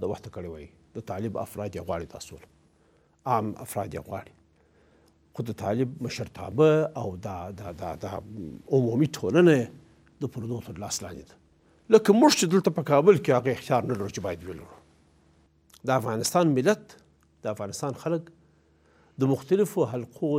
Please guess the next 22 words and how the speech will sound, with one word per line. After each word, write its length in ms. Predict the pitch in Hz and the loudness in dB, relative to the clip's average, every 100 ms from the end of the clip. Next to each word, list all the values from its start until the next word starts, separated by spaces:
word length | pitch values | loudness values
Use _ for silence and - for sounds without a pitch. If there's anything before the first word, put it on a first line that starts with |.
| 113 | -2
د 120 | 98 | -2
لارې 320 | 127 139 202 - _ _ _ _ _ _ _ _ _ _ | 0 0 -2 -12 _ _ _ _ _ _ _ _ _ _
او 140 | 135 127 | -2 -2
د 200 | 113 - | -4 -8
پردو 320 | - 104 165 160 135 | -8 2 4 6 2
د 20 | 117 113 | -2 -2
لارې، 220 | 131 127 117 | -2 -2 -4
د 20 | - | -10
پردو 300 | 98 120 131 | -4 0 0
په 60 | 123 104 | -2 -8
واسطه، 380 | 95 - 139 135 - - _ _ _ _ _ 139 | -8 -6 -2 -4 -6 -20 _ _ _ _ _ -12
د 80 | - | -10
پردو 220 | 110 123 120 | -6 -6 -6
په 60 | 123 | -10
خدمت 280 | 110 90 - - | -12 -12 -12 -14
کې 100 | - - _ _ _ _ _ _ 117 | -20 -20 _ _ _ _ _ _ -12
واقع 280 | - - 80 | -12 -14 -18
یو. 100 | - _ _ _ _ _ _ _ _ _ _ _ | -20 _ _ _ _ _ _ _ _ _ _ _
کنې 160 | - 127 | -6 0
موږ 100 | 131 131 | 0 0
داسې 160 | 160 | -2
نه 80 | - | -2